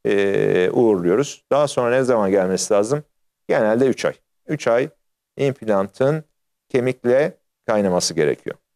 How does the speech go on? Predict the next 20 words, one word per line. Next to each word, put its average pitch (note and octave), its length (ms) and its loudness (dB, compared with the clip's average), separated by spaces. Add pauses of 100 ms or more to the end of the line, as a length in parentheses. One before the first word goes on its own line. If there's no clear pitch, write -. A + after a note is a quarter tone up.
(300)
Bu D3 120 2
üç C#3+ 140 -4
ay B2+ 140 2
sonunda G2+ 480 -2
da D3 300 0 (280)
tekrar B2 520 -2 (120)
geldikleri G2+ 560 0
zaman F2 300 -2
yaklaşık - 680 -4
bir G#2+ 180 0
beş A#2 280 -2
altı G#2 300 0
gün G2 160 -2
kadar, F2+ 360 0
mesela G2+ 300 0
yaz G#2+ 260 2
tatiline G2+ 400 -2
denk F#2+ 180 -2
getirdikleri E2 600 -4
zaman F2 300 -6